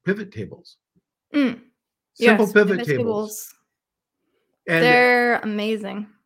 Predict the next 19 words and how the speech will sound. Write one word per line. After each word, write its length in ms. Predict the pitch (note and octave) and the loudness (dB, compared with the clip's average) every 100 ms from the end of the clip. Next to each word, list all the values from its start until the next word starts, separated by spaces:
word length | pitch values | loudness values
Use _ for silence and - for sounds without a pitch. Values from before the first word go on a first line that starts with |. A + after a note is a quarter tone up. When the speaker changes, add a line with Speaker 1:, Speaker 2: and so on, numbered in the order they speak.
| _ | _
Speaker 1:
Yeah, 300 | F3 F4+ C4 - _ _ _ | -2 -2 -4 -10 _ _ _
yeah. 340 | G#3 B3+ G3 A#2+ - | -6 -4 -4 -10 -6
And 220 | F3 F#3 | -2 0
it 220 | F3+ F3 | 0 -2
can 180 | - F3+ | -2 -4
make 240 | F3 F#3 G3 | -2 -4 -4
your 80 | |
life 300 | D#3+ D3 C#3+ | -4 -2 -4
so 320 | - - D#3 D#3 | -8 -6 -4 -2
much 280 | D3 C3+ - | -4 -8 -10
easier. 580 | C3+ D#3 C#3 A#2 - _ _ _ - - - | -6 -6 -6 -10 -12 _ _ _ -20 -20 -14
So 300 | - E3 - _ | -8 -8 -8 _
anyways, 420 | A#3 C#4 G3+ D3+ - - | -4 -2 -2 -2 -8 -8
I 140 | F3 | -6
guess 220 | A#3+ A3+ A#3 | -6 -10 -8
a 200 | D#3+ E3 | -8 -8
question 520 | - G#3+ G3+ F3+ D#3+ D#3 | -6 -6 -4 -6 -8 -6
for 440 | F3 D#3+ D3 - | -2 -2 -2 -8
the, 440 | C3+ C#3+ B2+ A#2+ | -12 -8 -6 -8